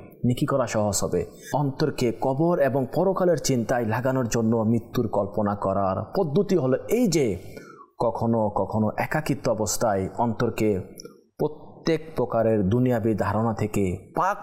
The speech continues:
পবিত্র করে প্রথমে নিজের ওই সমস্ত বন্ধু বান্ধব এবং আত্মীয় স্বজনদেরকে স্মরণ করবে, যা মৃত্যুবরণ করেছেন। মৃত্যুর স্মরণ করার তরিকা, দুনিয়া থেকে পাক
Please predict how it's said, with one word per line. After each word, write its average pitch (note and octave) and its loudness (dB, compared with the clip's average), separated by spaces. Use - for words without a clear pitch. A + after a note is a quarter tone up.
পবিত্র C3+ 0
করে A2 2
প্রথমে A2+ 0
নিজের A#2 2
ওই A#3 2
সমস্ত E3 0
বন্ধু A#2 2
বান্ধব G2+ 2
এবং A#2 -2
আত্মীয় D#3 0
স্বজনদেরকে A#2 0
স্মরণ B2 0
করবে, G2 0
যা A2+ 2
মৃত্যুবরণ A2 0
করেছেন। G2 0
মৃত্যুর E3 0
স্মরণ D3 0
করার C#3 -2
তরিকা, F#2+ 0
দুনিয়া A#2+ 2
থেকে A#2+ -2
পাক G#2 -2